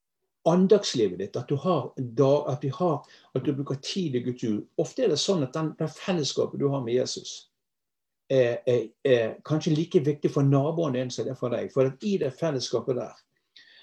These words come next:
eh, både i Guds ord, at du har fellesskap med han, at, at du bruker tid i Guds ord, i bønn, eh, om du går inn på et rom og ber, eller du går ut og ber,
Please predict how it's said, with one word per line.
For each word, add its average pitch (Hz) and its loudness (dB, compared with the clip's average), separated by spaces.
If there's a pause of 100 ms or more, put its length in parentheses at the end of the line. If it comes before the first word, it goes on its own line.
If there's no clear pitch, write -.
(220)
eh, 104 -2
både 156 6
i 135 0
Guds 143 2
ord, 143 0
at - -8
du 131 4
har - -8
fellesskap 135 -2
med 110 -6
han, 98 -2
at, 92 -10
at - -8
du 147 -6
bruker 123 -6
tid 147 -2
i 120 -4
Guds 131 -2
ord, 117 6
i 104 -6
bønn, 143 4 (480)
eh, - -2
om 131 0
du 131 2 (180)
går 139 8
inn 139 0 (120)
på 120 0
et 123 -8
rom 151 2
og 110 -2
ber, 120 4
eller 113 0
du 127 2
går 131 4
ut 143 2
og 107 0
ber, 113 0